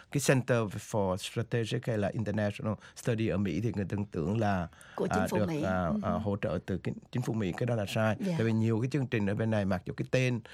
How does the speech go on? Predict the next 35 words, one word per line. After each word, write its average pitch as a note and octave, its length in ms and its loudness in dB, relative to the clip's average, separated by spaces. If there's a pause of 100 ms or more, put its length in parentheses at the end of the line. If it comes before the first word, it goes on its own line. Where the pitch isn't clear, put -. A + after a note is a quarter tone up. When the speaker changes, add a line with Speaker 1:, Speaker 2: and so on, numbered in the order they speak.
(340)
Speaker 1:
nó C#3 120 2
tờ C3 160 0
tờ F2+ 260 0
là F#2 100 2
giống A2+ 240 0
như C3+ 160 0
của F2+ 300 -2
chương A2+ 140 -2
trình G2 200 -2
của G2+ 140 -4
chính B2 160 -2
phủ - 300 -6
của - 80 -2
Mỹ, F#2+ 240 0
nhưng A#2+ 220 2
mà G#2 120 4
thật - 220 -2
ra A2 260 2
là F#2+ 240 2 (400)
cái C3+ 120 0
tài G2 160 4
trợ E2 240 0
qua A2 320 0
những G2 200 -4
cái A#2 140 -2
người G2+ 240 -2
tư - 140 0
nhân, G#2+ 260 2 (200)
họ F#2 140 -2
có B2 200 -2
đủ F#2+ 180 -2
tiền. G2+ 240 -2
Đôi A2+ 100 2
lúc, C3+ 220 -2
à, G#2 160 2